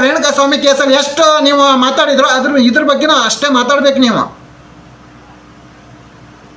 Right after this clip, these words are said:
ನಾ ಕೇಳ್ಕೊಳೋದು ಇಷ್ಟೇ, ಇದನ್ನೆಲ್ಲರೂ ವಿಡಿಯೋ ಶೇರ್ ಮಾಡಿ, ಪ್ರತಿಯೊಬ್ಬರು ಇಡೀ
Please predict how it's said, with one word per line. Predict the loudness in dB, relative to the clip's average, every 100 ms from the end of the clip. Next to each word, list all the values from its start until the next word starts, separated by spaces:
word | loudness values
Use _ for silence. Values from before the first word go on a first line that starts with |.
| -20 -20 -20 -20 -20 -20 -20 -20 -20 -20 -20 -20 -20 -20 -20 -20 -20 -20 -20 -20 -14 -4
ನಾ | -4
ಕೇಳ್ಕೊಳೋದು | 0 0 2 2 2 0
ಇಷ್ಟೇ, | 0 0 0 0 -6 -4
ಇದನ್ನೆಲ್ಲರೂ | -2 0 2 2 2 2 2
ವಿಡಿಯೋ | 2 2 2
ಶೇರ್ | 2 2 2
ಮಾಡಿ, | 2 2
ಪ್ರತಿಯೊಬ್ಬರು | 0 -2 0 0 2 2 0 -4 -18 -6
ಇಡೀ | -2 0 0 -2 -8